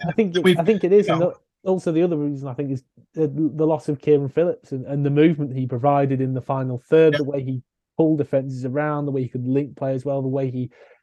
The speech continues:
Speaker 1: found spaces in the box. He was always the one looking to get on the end of crosses and balls into the area and through balls, and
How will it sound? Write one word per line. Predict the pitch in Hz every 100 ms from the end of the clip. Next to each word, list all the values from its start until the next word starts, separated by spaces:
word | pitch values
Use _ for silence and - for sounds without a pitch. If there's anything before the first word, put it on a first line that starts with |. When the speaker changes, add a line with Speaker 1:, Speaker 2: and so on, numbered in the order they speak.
| _
Speaker 1:
found | - 160 151
spaces | - 147 135 135
in |
the | 127
box. | 156 160 156 -
He | 147
was | 143 135
always | 147 151 143
the |
one | 143 143
looking | 147 147 139
to |
get | - 147
on | 139
the | 139
end | 135
of |
crosses | 123 156 139 - 147 131
and | 127
balls | 147 139 131
into | 131 127
the | 139
area | 139 139 135
and | 135
through | 139 143
balls, | 135 139 139 139 135
and | 135 131